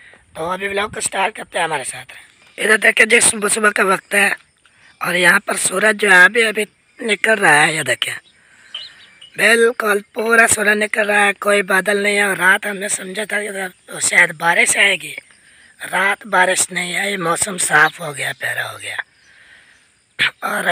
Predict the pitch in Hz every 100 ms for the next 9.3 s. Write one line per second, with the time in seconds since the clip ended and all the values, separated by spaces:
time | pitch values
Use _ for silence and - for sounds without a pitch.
0 | 175 254 - 247 233 226 202 - 214 208
1 | 214 220 185 202 190 202 - 160 160 180
2 | 190 208 202 214 214 208 208 208 208 190
3 | 175 - 170 151 - - 170 175 180 175
4 | 139 - - - _ _ _ - _ _
5 | _ _ _ _ _ _ _ _ 220 190
6 | 240 208 202 208 196 185 190 202 190 -
7 | 190 - 233 - 220 - 240 214 - _
8 | _ - - 185 202 - 190 - 220 202
9 | 196 208